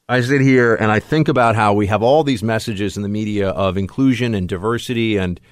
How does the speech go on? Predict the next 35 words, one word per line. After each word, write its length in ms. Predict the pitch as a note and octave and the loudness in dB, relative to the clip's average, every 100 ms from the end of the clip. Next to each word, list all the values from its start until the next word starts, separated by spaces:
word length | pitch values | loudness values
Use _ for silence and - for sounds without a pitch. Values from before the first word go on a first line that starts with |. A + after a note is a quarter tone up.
| _ _ _ - | _ _ _ -6
and 340 | A#2 A2+ A2 - | -2 -2 -4 -4
I, 140 | B2 - | -2 0
I 160 | D3+ | 0
do 220 | D3 C4 C4 | 2 4 4
often 320 | F3 D3+ B2+ | 4 2 -2
think 320 | - F#3 E3 | 0 0 2
that, 220 | A#2 G2+ _ _ _ - | 0 0 _ _ _ 0
that 220 | A#2 - - | 0 0 -2
even 380 | G3+ A#3 A3 - | 2 4 4 2
from 180 | D#3+ | 2
the 100 | C3 | 0
far 380 | A#2 G3 F#3 F3 | 0 2 4 4
left, 500 | C#3 D3+ D3 - - _ _ _ _ - | 4 4 2 -2 -18 _ _ _ _ -2
the, 260 | B2 C3 | 2 4
there, 520 | G#2+ C3+ C#3+ C#3+ C3 B2+ | 4 4 6 4 0 0
there 200 | D3 F3 | 2 4
is 160 | G#3+ | 2
some 220 | - F#3+ | 2 2
heart 400 | D3+ C3+ E3 F3+ | 2 2 2 2
in 60 | D#3+ | 2
the 100 | D3+ | 2
right 260 | C#3+ C3+ - | 4 2 0
place, 460 | C#3+ D#3 D3 - | 0 2 2 0
but, 280 | A2+ A#2+ A2 - | 0 0 0 -4
you 140 | C3 | 0
know, 100 | A#2+ | 2
the, 120 | A2+ A2+ | 2 0
the 140 | A#2+ | 0
policies 580 | C3 C#3+ D3+ C3+ C3 A2 | 0 2 2 2 0 0
that 120 | A#2 | -2
come 240 | C3 C#3 | 0 0
from 180 | C3 B2+ | 2 2
it 140 | A#2 A2 | 2 2
are 100 | G2 | 2
bad. 560 | D#3 F#3 C#3+ A2 A2 | 2 2 2 2 0